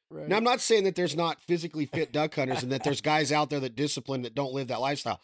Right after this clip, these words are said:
Speaker 2: but I'm pretty disciplined in the off season, and once it comes duck season, I'm not gonna say, I'm not gonna go to Arkansas and not eat Mister Billy's biscuits and gravy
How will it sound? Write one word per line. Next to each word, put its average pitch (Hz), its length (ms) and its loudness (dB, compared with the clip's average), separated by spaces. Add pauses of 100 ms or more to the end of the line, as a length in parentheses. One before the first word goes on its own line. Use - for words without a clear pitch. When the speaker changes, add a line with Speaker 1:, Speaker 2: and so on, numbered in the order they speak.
(240)
Speaker 2:
but 151 120 2
I'm 208 200 6
pretty 226 240 0
disciplined 165 500 0
in 151 80 0
the 135 80 -4
off 123 200 -4
season, 165 300 -4 (120)
and 131 160 -6
once 185 240 0
it 220 60 -6
comes 170 280 0
duck 151 220 -2
season, 208 360 -6 (360)
I'm 233 120 0
not 226 220 2
gonna 160 180 2
say, 156 440 0 (760)
I'm 208 100 -2
not 208 220 0
gonna 226 140 -2
go 202 160 2
to 143 60 2
Arkansas 113 560 -2 (360)
and 143 140 4
not 143 240 4
eat 139 180 -2
Mister 123 260 -2
Billy's 117 340 0
biscuits 113 360 -4
and 110 140 -6
gravy 104 400 -4